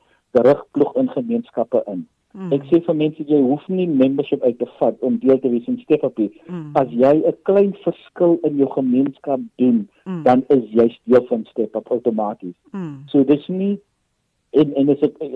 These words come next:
Speaker 1: as praat in professionals, dan praat ons van mense soos jou pro-, jou dokters, jou, jou,
Speaker 2: Mm.
Speaker 1: jou prokureurs, alle professionals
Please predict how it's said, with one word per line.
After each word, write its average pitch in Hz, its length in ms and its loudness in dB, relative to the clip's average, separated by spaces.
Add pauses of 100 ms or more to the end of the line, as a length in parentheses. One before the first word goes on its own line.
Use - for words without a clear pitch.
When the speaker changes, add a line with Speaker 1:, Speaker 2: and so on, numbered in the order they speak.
(240)
Speaker 1:
as - 240 -8
praat 160 220 4
in 165 80 -4
professionals, 151 480 -2
dan 139 100 -2
praat 143 280 0
ons 139 220 -4
van 135 220 0 (340)
mense 131 440 2
soos 127 220 -2
jou 131 100 2
pro-, 120 220 -4
jou 131 180 4
dokters, 127 540 2
jou, 120 220 2 (100)
jou, 127 240 0
Speaker 2:
Mm. 170 260 -8
Speaker 1:
jou 120 120 2
prokureurs, 123 840 0 (960)
alle 180 260 4
professionals 147 720 -2